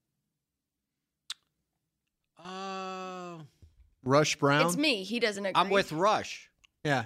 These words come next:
Speaker 2: you don't, you don't see
Speaker 1: I wanna
Speaker 2: Brown?
Speaker 1: hear the rest of them before I say Brown.
Speaker 2: Go for it.
Speaker 3: Okay. I think Cooper. I think Jonathan Cooper,
Speaker 2: Jonathan
Speaker 3: because I think
Speaker 2: Cooper.
Speaker 3: Mickey's
Speaker 1: Yeah.
Speaker 3: right. They've been waiting this week to really gauge Chaz Green's health, so I'm gonna go there for that one.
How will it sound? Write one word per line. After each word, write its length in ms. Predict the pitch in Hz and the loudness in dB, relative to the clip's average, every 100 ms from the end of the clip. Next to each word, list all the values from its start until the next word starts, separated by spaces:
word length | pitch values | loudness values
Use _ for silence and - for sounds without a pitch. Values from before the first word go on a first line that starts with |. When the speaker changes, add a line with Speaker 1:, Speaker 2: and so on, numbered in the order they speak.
| - | -4
Speaker 2:
you 80 | 143 | 0
don't, 300 | 151 135 - | 2 2 0
you 80 | 156 | 2
don't 100 | 151 | 2
see 140 | 160 | 0
Speaker 1:
I 20 | 143 | 2
wanna 180 | 143 147 | 2 4
Speaker 2:
Brown? 100 | 165 | 2
Speaker 1:
hear 200 | 185 196 | 2 2
the 120 | 160 | 0
rest 280 | 160 170 - | 0 -2 -2
of 80 | 127 | -8
them 100 | 120 | -6
before 320 | 117 139 131 | -4 -2 -2
I 60 | |
say 240 | 120 - 120 | -2 -2 -4
Brown. 400 | 104 107 98 78 - | -2 -2 -2 -4 -2
Speaker 2:
Go 80 | |
for 220 | 143 127 107 | -2 0 -6
it. 60 | _ _ _ - 262 | _ _ _ -6 -4
Speaker 3:
Okay. 200 | 262 226 294 _ _ _ _ - | -2 -4 -4 _ _ _ _ -4
I 120 | 185 | -4
think 320 | 214 240 214 | 0 -2 -2
Cooper. 560 | - 262 226 226 220 330 _ _ _ _ _ 131 | -8 -8 -8 -6 -6 -6 _ _ _ _ _ -20
I 20 | |
think 180 | 208 202 | -16 -10
Jonathan 400 | 202 196 208 202 | -8 -8 -10 -12
Cooper, 260 | 202 190 202 | -12 -10 -4
Speaker 2:
Jonathan 280 | 127 127 156 | -2 -2 -2
Speaker 3:
because 40 | |
I 20 | 139 | 0
think 80 | 135 | -2
Speaker 2:
Cooper. 80 | 160 | -4
Speaker 3:
Mickey's 180 | 110 107 | -6 -2
Speaker 1:
Yeah. 200 | 110 120 | 0 0
Speaker 3:
right. 260 | 220 233 - | -2 -4 -4
They've 160 | 214 | -10
been 180 | 196 196 | -10 -10
waiting 320 | 202 208 240 | -8 -8 -6
this 200 | 254 254 | -6 -8
week 240 | 233 226 - | -8 -10 -10
to 100 | 202 | -14
really 340 | 175 208 214 | -10 -8 -8
gauge 500 | 208 214 208 202 - - _ _ _ _ _ _ _ | -6 -6 -4 -6 -10 -16 _ _ _ _ _ _ _
Chaz 320 | - 220 214 214 | -4 0 0 -2
Green's 280 | 220 220 233 | -6 -6 -4
health, 320 | 208 196 - | -2 -4 -4
so 220 | - 202 | -2 -2
I'm 120 | 202 | -2
gonna 140 | 214 214 | -4 -6
go 200 | 208 202 | -6 -6
there 340 | 170 226 226 | -6 -4 -2
for 180 | 233 240 | -4 -8
that 260 | 208 196 - | -2 -2 -2
one. 360 | 202 202 226 | -6 -4 -6